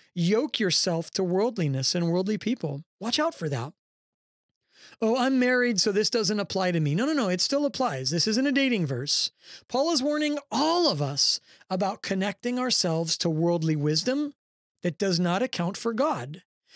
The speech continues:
If you're single and praying for God to bring someone into your life, pray that they love the Lord. Pray that they can keep learning how to be in the world, but not of it. If you're married, don't allow yourselves to be influenced by worldly thinking in your marriage, in your family, in your home, in your thought life.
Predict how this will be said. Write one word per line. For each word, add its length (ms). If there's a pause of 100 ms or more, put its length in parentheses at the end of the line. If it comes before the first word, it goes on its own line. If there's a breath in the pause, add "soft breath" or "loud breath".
(240 loud breath)
If 160
you're 140
single 540
and 160
praying 260
for 120
God 260
to 80
bring 240
someone 320
into 240
your 180
life, 380 (240)
pray 160
that 140
they 100
love 220
the 100
Lord. 420 (340)
Pray 200
that 140
they 120
can 180
keep 240
learning 340
how 140
to 100
be 180
in 100
the 80
world, 320
but 120
not 220
of 180
it. 140 (440 loud breath)
If 160
you're 140
married, 540 (440)
don't 240
allow 320
yourselves 800
to 100
be 280 (120)
influenced 640
by 120
worldly 580
thinking 440
in 220
your 120
marriage, 560
in 180
your 100
family, 640
in 180
your 140
home, 440
in 160
your 120
thought 360
life. 380